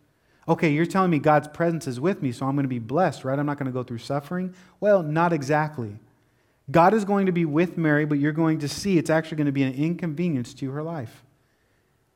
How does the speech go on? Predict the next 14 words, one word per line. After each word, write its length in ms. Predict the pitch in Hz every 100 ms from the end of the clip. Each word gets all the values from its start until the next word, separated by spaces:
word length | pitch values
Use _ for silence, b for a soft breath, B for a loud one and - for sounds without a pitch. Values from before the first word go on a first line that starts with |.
| _ _ _ _ _ _
Verse 180 | 147 147
twenty-nine, 600 | 147 160 156 175 190 151
"But 320 | 143 143 143
she 180 | - 196
was 180 | 190 147
greatly 500 | 147 156 196 202 208
troubled 420 | - 233 240 165
at 100 | 147
this 120 | 139
saying 360 | - 139 151 185
and 120 | 156
tried 380 | - 170 190 214
to 60 |
discern 600 | 220 233 - 165 156 160